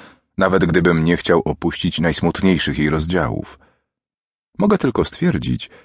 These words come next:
że nie miałem zamiaru pisać o sobie, przeciwnie. Usilnie starałem się być obiektywnym. Jeżeli mimo to książka niniejsza stała się autobiografią, to sądząc po powodzeniu, jakim się cieszy, można by przypuszczać,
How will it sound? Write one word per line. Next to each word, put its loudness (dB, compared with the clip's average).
że 4
nie 6
miałem 6
zamiaru 2
pisać 0
o -2
sobie, -6
przeciwnie. -4
Usilnie 4
starałem 0
się -4
być -4
obiektywnym. -4
Jeżeli 4
mimo 6
to 2
książka 0
niniejsza 2
stała -2
się -2
autobiografią, -2
to 4
sądząc 2
po 2
powodzeniu, 4
jakim 2
się -2
cieszy, -2
można 2
by 2
przypuszczać, -6